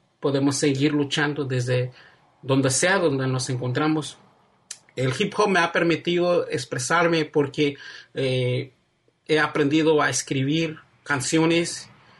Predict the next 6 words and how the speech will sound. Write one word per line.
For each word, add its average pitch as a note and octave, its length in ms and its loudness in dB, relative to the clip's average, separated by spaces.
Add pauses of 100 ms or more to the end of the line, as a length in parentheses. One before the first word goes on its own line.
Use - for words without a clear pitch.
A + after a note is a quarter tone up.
(140)
he C3+ 80 -2
aprendido C#3+ 720 2
a C#3 80 2
fluir D3 600 0
sobre C#3+ 360 -2
instrumentales, D3 1160 -2